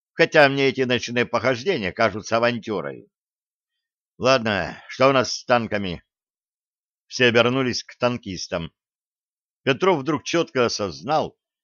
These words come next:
что, не считая телефонистов и радиста, он здесь самый младший по званию. Это прибавило старшему лейтенанту какой-то странной уверенности. "Старший лейтенант Петров,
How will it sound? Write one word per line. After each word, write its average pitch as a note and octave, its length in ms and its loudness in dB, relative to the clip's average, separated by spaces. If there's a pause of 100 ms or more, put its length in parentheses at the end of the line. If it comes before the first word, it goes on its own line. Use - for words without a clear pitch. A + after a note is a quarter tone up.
(140)
что, - 200 -2
не A#2+ 160 -2
считая C#3 420 2
телефонистов A2+ 840 -4 (100)
и A#2 120 -2
радиста, G2+ 760 -4 (320)
он A#2+ 160 -4
здесь A#2+ 300 -4
самый D3+ 300 2
младший C#3 420 -2
по C3+ 160 -6
званию. D2+ 560 -6 (640)
Это C#3 640 0
прибавило A#2 540 4
старшему A2+ 460 0
лейтенанту C#3 600 -4 (320)
какой-то C3+ 400 -2
странной D#3 680 -2
уверенности. D2+ 840 -8 (1400)
"Старший B2 500 2
лейтенант A2+ 360 -6
Петров, G2 380 -4